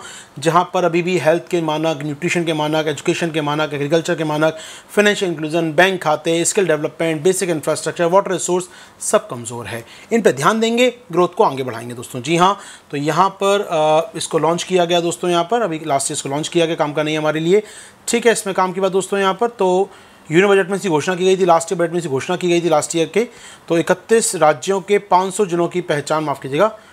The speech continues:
पाँच सौ जिलों के तहत ये ब्लॉक आइडेंटिफाई किए जाएंगे। हो पाएगा टॉपिक तैयार। आ, फॉर्मूला हमारा वही है सी थ्री दोस्तों, यहाँ पर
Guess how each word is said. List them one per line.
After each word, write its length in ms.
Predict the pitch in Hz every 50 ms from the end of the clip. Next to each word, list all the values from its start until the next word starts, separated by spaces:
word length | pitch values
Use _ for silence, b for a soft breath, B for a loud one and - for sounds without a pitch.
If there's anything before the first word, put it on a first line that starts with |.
| B B -
पाँच 180 | - 170 170 170
सौ 60 | 190
जिलों 200 | 165 170 170 170
के 120 | 165 180
तहत 260 | 160 156 147 160 151 156
ये 60 | 151
ब्लॉक 160 | 143 151 156
आइडेंटिफाई 360 | 147 135 131 131 - 143 165
किए 260 | 180 - 165 147 135
जाएंगे। 320 | 117 131 117 113 120 117 120
हो 100 | 135 156
पाएगा 220 | 165 180 180 190
टॉपिक 220 | 185 185 175 185 170
तैयार। 380 | 190 185 190 196 220 220 220 B B B B B B B B B B B B
आ, 240 | - 147 147 147 151
फॉर्मूला 400 | 147 - - 160 165 175 190 196
हमारा 200 | 190 185 185 190
वही 160 | 190 190 202
है 60 | 202
सी 180 | 196 - - 190
थ्री 160 | 165 175 196
दोस्तों, 300 | 190 196 185 - - 190
यहाँ 120 | 190 185 180
पर 320 | 180 - 214 226 226